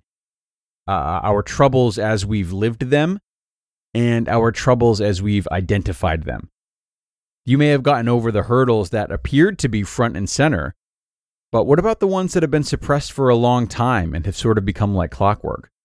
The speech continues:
I'll share a little bit about me to help illustrate this idea.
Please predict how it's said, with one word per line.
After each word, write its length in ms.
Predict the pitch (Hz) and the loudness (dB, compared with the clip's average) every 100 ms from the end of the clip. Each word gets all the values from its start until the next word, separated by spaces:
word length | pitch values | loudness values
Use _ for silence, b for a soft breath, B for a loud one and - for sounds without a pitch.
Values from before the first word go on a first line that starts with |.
| _ _ _ _ _ _ _ - | _ _ _ _ _ _ _ -4
I'll 80 | |
share 260 | 104 147 131 | 0 4 4
a 60 | 107 | 4
little 180 | 110 | 2
bit 160 | 98 107 | 2 0
about 240 | 87 101 | 0 -2
me 260 | 90 107 98 | -2 -4 -4
to 360 | 80 101 92 85 _ 90 | -6 -6 -6 -8 _ -10
help 240 | 101 - | -6 -2
illustrate 520 | 95 95 - 92 82 | 0 0 0 0 0
this 160 | 95 - | -2 -2
idea. 380 | 90 90 87 | -2 0 -2